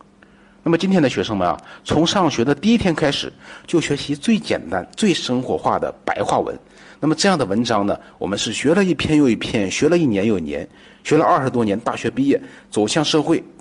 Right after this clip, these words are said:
到工作岗位上，领导让写一篇工作报告吧，结果呀，很多人都写不出来，甚至啊，错字连篇、词不达意的现象是屡屡皆是。那么大家试想一下，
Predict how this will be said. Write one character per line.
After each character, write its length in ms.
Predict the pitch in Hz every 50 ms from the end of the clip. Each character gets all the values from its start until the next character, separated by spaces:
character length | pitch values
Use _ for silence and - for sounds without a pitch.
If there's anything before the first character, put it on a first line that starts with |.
| - _
到 100 | 143 127
工 200 | - - 135 135
作 80 | 135
岗 200 | 131 - 87 82
位 80 | 90 110
上， 160 | 113 - - - - - _ _ _ _ _ _ _ _ _ - - - - - - -
领 160 | - 127 160
导 100 | 170 135
让 140 | 117 135 147
写 160 | - - 92
一 60 | 95
篇 120 | 131 143 143 139
工 180 | - 165 170
作 80 | 165 160
报 160 | 160 165 165
告 180 | 170 202 170 117
吧， 160 | 92 - - - - - - - - - - _
结 220 | _ - - 139 131
果 180 | 131 92 -
呀， 100 | 67 73 -
很 240 | - - - - - - - -
多 180 | - 175 185
人 160 | 160 110 85 90
都 100 | 98 98
写 200 | - - - -
不 100 | - -
出 180 | - - 101
来， 240 | 82 60 62 71 - - - - - _ _
甚 260 | - - 175 156 131
至 180 | - 131 127 113
啊， 140 | 98 80 - - - - -
错 280 | - - - 220 190 156
字 160 | - - 117
连 200 | 101 101 101 117 131
篇、 220 | - - 104 92 - - _
词 300 | - - - - 98 113
不 120 | 160 185
达 200 | - - - -
意 100 | 147 165
的 100 | 127 -
现 240 | 90 - 117 92 -
象 220 | - 110 90 64 -
是 200 | - - 92 82
屡 160 | 85 117 170
屡 120 | 190 160
皆 180 | 107 - 95 90
是。 200 | 80 - - - - - _ _ _ _ - - _ _ _ - _ -
那 100 | - 202
么 80 | 202 185
大 80 | 175
家 100 | 151 135
试 200 | 127 - - 143
想 200 | 127 - - -
一 40 | 73
下， 140 | - -